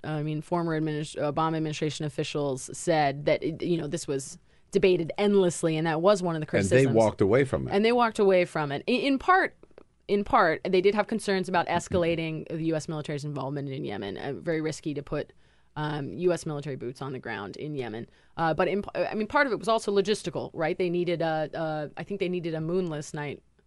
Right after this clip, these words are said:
Speaker 1: I believe, yeah, a
Speaker 2: Yeah.
Speaker 1: moonless night, and that wasn't good. The next one wasn't gonna come until the Trump
Speaker 2: Oh.
Speaker 1: administration. So there are pure logistical things from a strategy standpoint, and then there are also sort of,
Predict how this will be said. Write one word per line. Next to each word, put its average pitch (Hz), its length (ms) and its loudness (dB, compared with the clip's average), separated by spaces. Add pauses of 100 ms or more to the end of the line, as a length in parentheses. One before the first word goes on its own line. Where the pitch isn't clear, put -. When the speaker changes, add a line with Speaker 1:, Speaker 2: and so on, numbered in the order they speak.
(1200)
Speaker 1:
I 175 60 -8
believe, 165 300 0
yeah, - 280 0
a 143 40 0
Speaker 2:
Yeah. 180 120 6
Speaker 1:
moonless 180 300 2
night, 156 200 0
and 175 120 0
that 170 100 4
wasn't 175 240 -2
good. - 140 -6
The 175 80 -6
next 190 200 -2
one 196 180 0
wasn't 196 220 0
gonna 214 140 0
come 269 280 2
until 175 400 0
the 170 100 -2
Trump 226 220 0
Speaker 2:
Oh. - 20 2
Speaker 1:
administration. 170 560 -2
So 208 140 0
there 202 120 6
are 196 60 6
pure 285 360 0
logistical 277 600 -2
things 339 320 -2
from 220 120 -2
a 196 40 0
strategy 247 460 -2
standpoint, 302 520 -6 (440)
and 240 120 2
then 233 80 2
there 226 120 2
are 214 40 2
also 196 220 2
sort 190 180 0
of, 165 80 -4